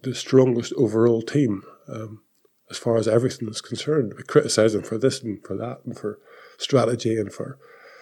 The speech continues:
you know, the car not looking good or being nervous looking or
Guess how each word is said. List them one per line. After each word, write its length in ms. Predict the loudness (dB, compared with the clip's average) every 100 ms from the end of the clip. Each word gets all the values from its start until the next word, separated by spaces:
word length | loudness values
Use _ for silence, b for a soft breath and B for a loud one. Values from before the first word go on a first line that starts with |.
| B _
you 80 | -8
know, 60 |
the 100 | -6
car 200 | 0 2
not 140 | 4 2
looking 380 | 0 -2 -6 -2
good 240 | 2 2
or 260 | 0 -4 -10 -20 -8
being 280 | -4 -2 2
nervous 420 | 4 4 2 -4
looking 320 | -8 -4 -4
or 180 | -4